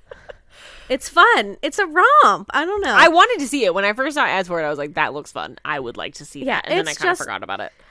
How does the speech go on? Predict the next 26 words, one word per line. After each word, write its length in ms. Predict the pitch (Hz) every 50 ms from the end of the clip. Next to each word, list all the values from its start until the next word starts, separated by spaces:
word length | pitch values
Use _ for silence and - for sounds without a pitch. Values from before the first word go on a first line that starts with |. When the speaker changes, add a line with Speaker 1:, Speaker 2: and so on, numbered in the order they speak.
| _ _ -
Speaker 1:
Obviously, 520 | 277 311 349 359 415 403 - - 370 370
it's 160 | 370 359 -
forgettable 640 | - - 349 262 294 254 247 269 254 320 320 339 339
because 340 | 330 - 262 - 269 240 - -
I 60 | - 233
did 280 | 208 - 254 233 233
forget 300 | - - 294 269 262 -
we 100 | - 277
watched 300 | 277 269 262 269 - -
it 140 | 269 240 -
almost 360 | - 226 220 220 220 220 -
immediately. 680 | 240 233 240 240 226 226 196 175 - - 151 135 - - _ -
Speaker 2:
<laughs> 20 | 311 - - 960 1017 1017 1017 988 988 932 880 831 - 480 508
Yeah. 60 | 453
Speaker 1:
But 240 | 381 - 254 - _ _ -
it's 220 | 277 269 - - -
fun. 360 | - 320 285 220 151 - - -
It's 180 | - 277 - -
an 120 | 294 - -
entertaining 720 | 269 277 294 330 330 330 277 - 294 269 262 254 247 247
hour 220 | 214 202 196 185 180
and 100 | 165 170
a 40 |
half. 420 | 202 190 - - - - - - -
Speaker 2:
Listen, 460 | 302 453 466 - 311 240 208 185 - -
not 200 | - 262 349